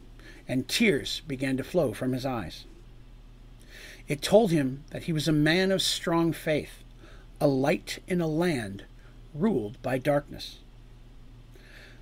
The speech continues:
The voice said she had a quest for him, a duty.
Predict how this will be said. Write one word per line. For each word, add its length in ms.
The 100
voice 360
said 200
she 200
had 160
a 40
quest 400
for 200
him, 180
a 60
duty. 460